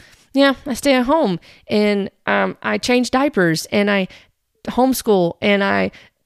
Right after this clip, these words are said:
clean the house and I take care of all these other things that I do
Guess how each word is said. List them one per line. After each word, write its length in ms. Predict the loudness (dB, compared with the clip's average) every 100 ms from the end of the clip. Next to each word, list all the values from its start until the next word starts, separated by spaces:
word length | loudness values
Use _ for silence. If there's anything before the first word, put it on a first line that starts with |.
| -16
clean 260 | -2 0 2
the 80 | 0
house 480 | -2 -2 -2 -4 -6
and 140 | -4
I 120 | -4 -4
take 260 | -2 -4
care 360 | -2 -2 -2 -2
of 280 | -2 -2 -6 -20 -14 -2
all 160 | 0 2
these 220 | 2 2
other 180 | 0 0
things 320 | 0 -2 0
that 120 | 0
I 140 | 2
do 400 | 2 2 4 2